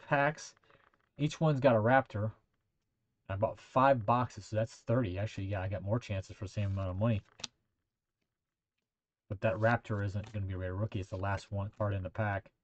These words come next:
And that's always an insert. So it's really the purples, and you're getting two. Got another freaking mem.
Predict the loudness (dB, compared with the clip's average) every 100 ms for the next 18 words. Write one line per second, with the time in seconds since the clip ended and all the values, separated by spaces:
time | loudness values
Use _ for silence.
0 | _ _ _ _ _ _ -4 -2 -2 0
1 | 2 2 -2 -2 -4 -4 -8 -10 -12 _
2 | _ _ _ _ _ _ _ _ _ _
3 | _ _ _ _ _ _ _ _ _ _
4 | -14 -4 -2 -2 -4 -2 -2 -2 -8 -6
5 | -6 -4 -4 -4 2 4 4 2 _ _
6 | _ _ _ -6 -2 0 0 -2 -4 -2
7 | 0 0 -2